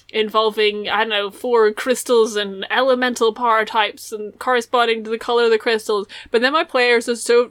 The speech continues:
are just too stupid to, like, think of that, so they go around and they're doing fucking stupid D and D player things, and eventually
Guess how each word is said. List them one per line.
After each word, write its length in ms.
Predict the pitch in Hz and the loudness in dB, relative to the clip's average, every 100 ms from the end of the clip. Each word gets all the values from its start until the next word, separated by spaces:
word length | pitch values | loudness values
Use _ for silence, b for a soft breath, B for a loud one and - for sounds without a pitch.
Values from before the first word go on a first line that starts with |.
| - | -2
are 120 | 226 | -2
just 320 | 247 247 - | 0 -4 -6
too 340 | - 247 240 240 | -2 2 2 0
stupid 420 | - 220 226 233 | -2 -2 -2 0
to, 140 | 226 - | -2 -2
like, 240 | 226 196 | -4 -4
think 220 | - 214 254 | -4 -4 -2
of 80 | |
that, 240 | 247 262 262 | 0 -2 -2
so 80 | 233 | -4
they 140 | 226 | -4
go 200 | 233 240 | 2 4
around 240 | 220 208 | 4 0
and 100 | 220 | -2
they're 80 | 202 | -4
doing 300 | 202 233 220 - | -4 -4 -6 -4
fucking 320 | 247 - 220 | -4 -2 -8
stupid 440 | - 262 262 254 | -4 -4 -4 -6
D 140 | 233 226 | -2 -2
and 100 | 214 | -2
D 120 | 214 | -4
player 240 | 214 226 | -2 -2
things, 320 | 220 220 208 214 | 0 0 -2 -2
and 120 | 226 | -2
eventually 640 | 214 233 254 294 294 | 0 -2 -2 -8 -6